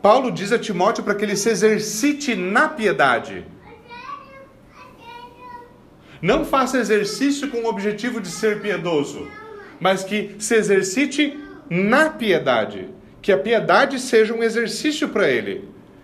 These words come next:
Isso quer dizer o quê? Que ele deve praticar, treinar uma vida piedosa. E assim ele se fortalecerá na prática do quê? Da piedade.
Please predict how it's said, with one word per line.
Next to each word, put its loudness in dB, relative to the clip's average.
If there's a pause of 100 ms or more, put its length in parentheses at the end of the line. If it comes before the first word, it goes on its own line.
(180)
Isso 0
quer 2
dizer 2
o -6
quê? -2
Que -2
ele 2
deve 4
praticar, 2
treinar 4
uma 4
vida -2
piedosa. 0 (360)
E 4
assim 2
ele 0
se -2
fortalecerá 2
na 2
prática 2
do -2
quê? 0 (580)
Da 0
piedade. -4